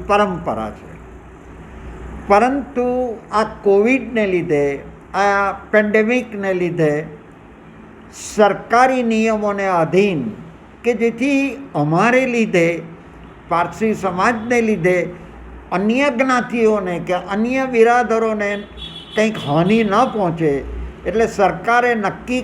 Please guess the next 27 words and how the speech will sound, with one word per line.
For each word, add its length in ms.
કરેલા 400
નિયમ 440
અનુસાર 540
અમે 260
અમારા 360
શબનો 560
નિકાલ 500
ક્રિમેટોરિયમ 800
દ્વારા 380
કરવા 360
રજૂઆત, 420
અરે, 180
માન્યતા 500
આપી 320
છે. 160
એ 180
સિવાય 480
નવું 240
કંઈ 240
જ 160
નથી, 300
મિત્રો. 340
હા, 260
પરંપરા 720
અમે 140
જાળવી 480
છે, 140